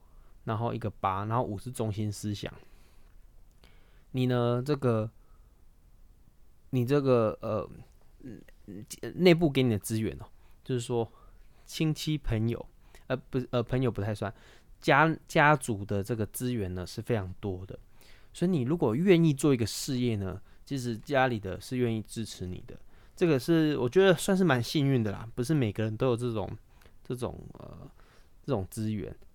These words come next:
所以你可以多多利用。但是你不能辜负他们对你的期望啊，所以你要好好的在事业上呢，一件事情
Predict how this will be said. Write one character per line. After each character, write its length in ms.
所 160
以 40
你 100
可 140
以 80
多 180
多 200
利 200
用。 160
但 100
是 120
你 80
不 160
能 100
辜 180
负 160
他 160
们 140
对 100
你 60
的 100
期 280
望 180
啊， 180
所 100
以 60
你 80
要 100
好 220
好 160
的 240
在 160
事 280
业 140
上 240
呢， 220
一 100
件 180
事 220
情 260